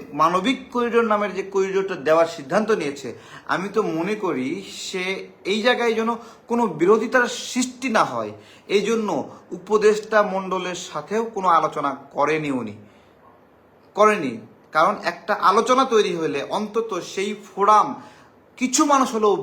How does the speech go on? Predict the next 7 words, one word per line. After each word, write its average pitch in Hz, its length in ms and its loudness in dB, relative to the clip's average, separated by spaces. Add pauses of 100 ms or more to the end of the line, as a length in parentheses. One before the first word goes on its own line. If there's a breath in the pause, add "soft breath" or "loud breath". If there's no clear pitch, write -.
বিরোধিতা 156 440 -4
করবে, 107 240 -10 (680 soft breath)
এবং 202 280 2 (420)
কারা 170 240 6
কারা 196 240 0
বিরোধিতা 156 440 -8
করবে 147 240 -6